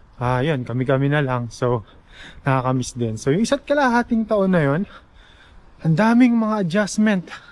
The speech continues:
Daming mga adjustment kahit papaano. Kasi syempre, bagong bansa, bagong lugar, bagong mga tao. So, gusto kong i-share siya, eh, <laughs> share. Gusto kong i-share sa inyo yung mga naging adjustment ko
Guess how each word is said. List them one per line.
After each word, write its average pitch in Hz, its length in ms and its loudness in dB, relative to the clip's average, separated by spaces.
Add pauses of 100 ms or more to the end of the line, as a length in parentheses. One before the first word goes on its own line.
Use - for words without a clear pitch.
(120)
Daming 190 360 0
mga 190 80 -2 (120)
adjustment 160 440 -4
kahit 156 240 0
papaano. 156 600 -2 (560)
Kasi 190 240 -2
syempre, 185 400 0
bagong 160 560 0 (640)
bansa, 214 560 2 (720)
bagong 175 400 2
lugar, 180 560 2
bagong 151 360 2
mga 160 280 0
tao. 160 500 0 (720)
So, 165 140 0
gusto 220 240 2
kong 226 80 4
i-share 220 220 0
siya, 196 340 -2
eh, - 320 -4
<laughs> - 20 4
share. - 540 0 (420)
Gusto 196 240 0
kong 226 160 2
i-share 214 240 2
sa 202 160 0
inyo 180 240 0
yung 190 160 0
mga 320 400 -2 (760)
naging 262 320 2
adjustment 208 560 0
ko 160 240 -2